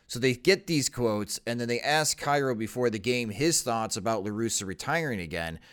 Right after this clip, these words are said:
and what the next possible manager is walking into with the Chicago White Sox. And this is what Cairo had to say. Quote, "I think they got the message what there is to expect. Whoever is going to manage,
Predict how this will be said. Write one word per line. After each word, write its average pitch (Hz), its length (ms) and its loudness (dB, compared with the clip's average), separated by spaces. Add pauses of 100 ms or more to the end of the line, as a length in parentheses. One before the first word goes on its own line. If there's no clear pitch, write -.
(240)
and 104 180 -2
what 123 240 2
the 110 100 0
next 120 320 0
possible 117 460 -2
manager 107 420 -2
is 90 100 -6
walking 101 400 -2
into 117 440 -2
with 101 140 -2
the - 40 -10
Chicago 104 460 0
White 110 260 2
Sox. 82 460 -2 (420)
And 135 260 0
this 196 200 4
is 202 100 -2
what 233 160 4
Cairo 175 380 6
had 131 240 4
to 117 80 0
say. 78 420 0
Quote, 131 560 4
"I 139 140 4
think 214 280 2
they 202 120 4
got 175 260 2
the 156 80 4
message 127 600 0
what 113 400 2
there 123 220 4
is 120 340 2
to 113 180 2
expect. - 680 -2
Whoever 135 520 4
is 190 140 0
going 151 280 0
to 139 80 -4
manage, 107 560 -2